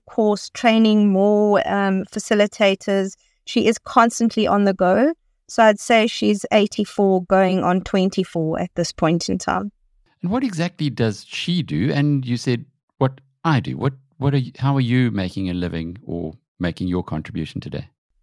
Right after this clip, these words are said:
Speaker 1: I do many things, but, um, I see clients individually, work with them one-on-one to help them build their self-esteem. I also run workshops. I do corporate seminars. Um,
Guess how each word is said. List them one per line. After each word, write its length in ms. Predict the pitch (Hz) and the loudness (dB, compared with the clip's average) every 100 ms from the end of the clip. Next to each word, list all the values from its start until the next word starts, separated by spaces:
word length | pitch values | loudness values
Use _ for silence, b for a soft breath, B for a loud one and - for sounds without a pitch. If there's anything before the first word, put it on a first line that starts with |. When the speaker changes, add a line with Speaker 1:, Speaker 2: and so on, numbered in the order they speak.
| _ - | _ -4
Speaker 1:
I 80 | 185 | 0
do 140 | 180 | 2
many 280 | 160 151 156 | 2 2 0
things, 540 | - 180 180 175 - - | -2 -4 -4 -8 -12 -4
but, 280 | 180 175 - | -2 -2 -4
um, 540 | 170 170 170 170 175 185 - - - | 0 0 0 0 -2 -6 -10 -20 0
I 120 | 190 | 0
see 300 | - 240 208 | 2 0 0
clients 420 | - 190 175 180 | 2 4 4 2
individually, 560 | 185 170 170 165 180 220 | 0 0 0 0 2 2
work 260 | 190 170 | 2 0
with 140 | - 165 | 0 -2
them 160 | 170 | 0
one-on-one 480 | 180 170 160 156 160 | 2 2 2 2 0
to 140 | 165 160 | 0 -4
help 220 | 165 156 - | -2 -4 -2
them 320 | 156 147 151 - | 0 2 0 0
build 200 | 160 160 | 0 2
their 120 | 160 | 0
self-esteem. 760 | - 143 - 170 - 170 208 247 _ _ _ _ _ _ | 2 0 2 -4 0 2 2 -2 _ _ _ _ _ _
I 120 | 202 | 4
also 420 | 180 170 - 180 | 4 4 2 4
run 420 | 165 170 170 170 165 | 4 4 2 0 2
workshops. 800 | 170 180 - 190 180 - - - - | 2 2 2 4 4 0 -10 -8 -6
I 100 | 170 | -4
do 180 | 170 | -2
corporate 380 | 165 - 160 165 | -4 -4 -4 -4
seminars. 880 | - 220 202 196 180 175 170 170 - | 0 2 4 4 4 4 2 0 -8
Um, 460 | - 170 160 160 165 | -6 -4 -2 -2 -6